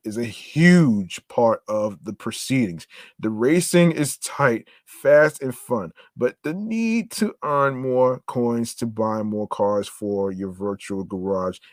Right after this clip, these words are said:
is enthralling. Hot Wheels. V-, Hot Wheels vehicles have several rarity ratings,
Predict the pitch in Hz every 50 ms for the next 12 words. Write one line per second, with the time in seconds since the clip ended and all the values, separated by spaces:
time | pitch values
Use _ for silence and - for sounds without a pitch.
0 | _ _ - 98 104 101 95 - _ - - 104 98 _ - 113 101 104 101 101
1 | 101 90 85 82 82 82 _ _ _ _ _ _ _ _ _ _ _ _ _ _
2 | _ _ _ _ _ _ _ _ _ _ _ _ _ _ _ _ _ _ _ _
3 | _ _ _ _ _ _ _ _ _ _ _ _ _ _ _ _ _ _ _ _
4 | _ _ _ _ _ _ _ _ _ _ _ _ _ _ _ - - 165 175 131
5 | 147 147 139 127 117 110 101 95 92 92 90 - - _ _ _ _ _ _ _
6 | _ _ _ _ _ _ _ _ _ _ _ _ _ - 120 117 107 104 - _
7 | - - 147 165 151 147 151 147 139 135 131 123 113 104 120 120 117 110 - -
8 | 117 113 110 - - _ _ - - 117 113 101 - - - 120 110 107 104 107
9 | 107 107 104 - _ _ _ _ _ - 113 101 104 110 120 127 127 123 120 -
10 | - 120 110 107 98 101 107 113 110 110 104 92 90 82 76 -